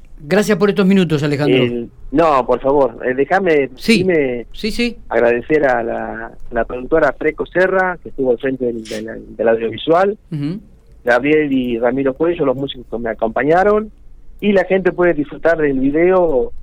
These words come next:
Speaker 2: en el canal de YouTube, ingresando, buscando el canal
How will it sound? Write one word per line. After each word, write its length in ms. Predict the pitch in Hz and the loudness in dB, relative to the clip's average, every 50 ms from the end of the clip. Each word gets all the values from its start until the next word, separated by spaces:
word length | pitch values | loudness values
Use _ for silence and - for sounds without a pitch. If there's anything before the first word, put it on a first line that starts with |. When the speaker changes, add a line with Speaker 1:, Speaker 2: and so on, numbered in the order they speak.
| - - - | -10 -8 -6
Speaker 2:
en 140 | 123 123 | -6 -4
el 120 | 123 120 120 | -4 -4 -2
canal 240 | - 131 147 151 151 | 0 0 0 0 2
de 100 | 143 139 | 2 2
YouTube, 380 | 135 139 135 - 185 196 202 - - - - - - - - - - - | 2 2 2 2 2 2 0 -4 -12 -20 -20 -20 -20 -20 -20 -20 -18 -10
ingresando, 1400 | - 120 131 135 135 135 135 160 165 175 160 156 147 143 139 135 135 131 131 127 127 127 123 123 123 123 120 120 120 - - - - - - - - - - - - - - - | -6 -2 0 2 2 2 2 2 2 2 4 4 4 4 4 4 4 4 4 4 2 2 0 -2 -2 -4 -6 -8 -12 -14 -20 -20 -20 -20 -20 -20 -20 -20 -20 -20 -20 -20 -20 -12
buscando 320 | - - - - 196 190 185 | -10 -4 -2 0 2 2 2
el 60 | 170 | 2
canal 540 | 175 175 185 190 190 180 175 165 156 156 | 4 4 4 4 4 4 2 2 0 -2